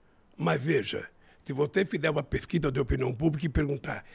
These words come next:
qual o partido de sua preferência, você vai aparecer assim, P T, vinte por cento ou vinte e dois por cento. Segundo colocado, um por cento ou zero por cento.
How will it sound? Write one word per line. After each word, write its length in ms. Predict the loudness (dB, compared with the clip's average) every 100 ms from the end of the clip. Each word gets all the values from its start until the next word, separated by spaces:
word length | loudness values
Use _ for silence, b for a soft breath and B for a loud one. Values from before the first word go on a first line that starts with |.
| B B 6
qual 440 | 10 10 8 0
o 120 | -4 0
partido 440 | 0 0 -2 -2
de 140 | -4
sua 220 | -2 0 0
preferência, 760 | 0 -2 0 0 -2 -4 -6 -8 B B B
você 180 | -2 2
vai 180 | 4 2
aparecer 420 | 0 -2 0 0
assim, 280 | 0 -6 -8 0
P 120 | 0
T, 340 | 6 6 4 B B B
vinte 340 | -4 0 0 -2
por 180 | -6 -2
cento 300 | 0 0 0
ou 60 |
vinte 220 | -4 -6
e 40 | -4
dois 180 | -4 -4
por 160 | -8
cento. 420 | -6 -6 -6 -10 -20 B B
Segundo 380 | -4 0 0 0
colocado, 580 | 0 -2 -2 -4 -4 -4
um 140 | 2 2
por 160 | 2
cento 420 | -2 0 0 -4 -16 B B B
ou 120 | 4
zero 220 | 4 0
por 160 | -4 -8
cento. 380 | -6 -6 -10